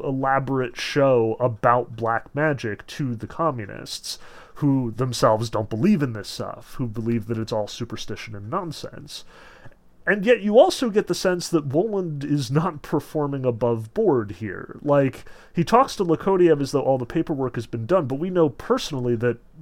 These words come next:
Woland was hanging around in the park, you know, decapitating Berlioz and driving Ivan Homeless insane. Um, not, you know, bumming around with Kustov or whoever it is that,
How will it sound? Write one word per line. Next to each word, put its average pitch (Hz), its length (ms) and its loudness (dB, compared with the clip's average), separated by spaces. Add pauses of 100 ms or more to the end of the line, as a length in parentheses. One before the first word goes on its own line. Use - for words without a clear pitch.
(200)
Woland 156 500 2
was 147 200 0
hanging 147 300 2
around 135 400 2
in 127 80 -4
the 120 80 -2
park, 143 560 2 (300)
you 165 120 -2
know, 123 220 2
decapitating 135 960 2
Berlioz 123 720 2
and 123 140 -4
driving 113 480 -2
Ivan 113 320 -2
Homeless 117 500 -6
insane. 107 640 -4 (440)
Um, 117 380 0
not, 151 600 4
you 147 120 0
know, 113 360 0 (100)
bumming 135 380 0
around 120 480 -2
with 117 340 -6
Kustov 113 600 0
or 113 180 -2
whoever 120 500 0
it 113 60 -2
is 117 300 -2
that, 110 260 -6